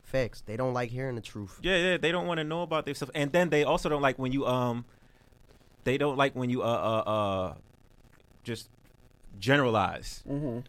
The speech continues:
Speaker 2: They were like, "Well, that's not all of us."
Speaker 1: Yeah.
Speaker 2: I mean, if it's not all of you, then shut the fuck up.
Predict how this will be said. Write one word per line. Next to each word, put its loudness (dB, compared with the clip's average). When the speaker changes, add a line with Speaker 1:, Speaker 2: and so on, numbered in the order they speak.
Speaker 2:
They 6
were 0
like, 0
"Well, 2
that's 2
not 2
all 10
of 6
us." -6
Speaker 1:
Yeah. -8
Speaker 2:
I 4
mean, 6
if 8
it's 4
not 8
all 10
of 6
you, 0
then 0
shut -2
the -10
fuck 2
up. 4